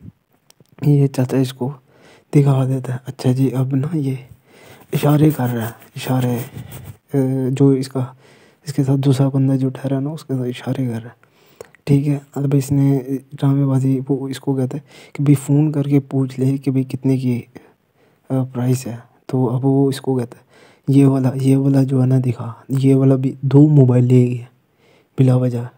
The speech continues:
ये वाला, ठीक है। कहता है फ़ोन करके पूछ ले,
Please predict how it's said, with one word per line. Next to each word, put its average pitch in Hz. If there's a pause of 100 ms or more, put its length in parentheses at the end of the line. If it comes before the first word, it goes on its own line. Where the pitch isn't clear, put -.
(200)
ये 131
वाला, 123 (140)
ठीक 147
है। 151 (440)
कहता 147
है 143
फ़ोन 147
करके 147
पूछ 139
ले, 135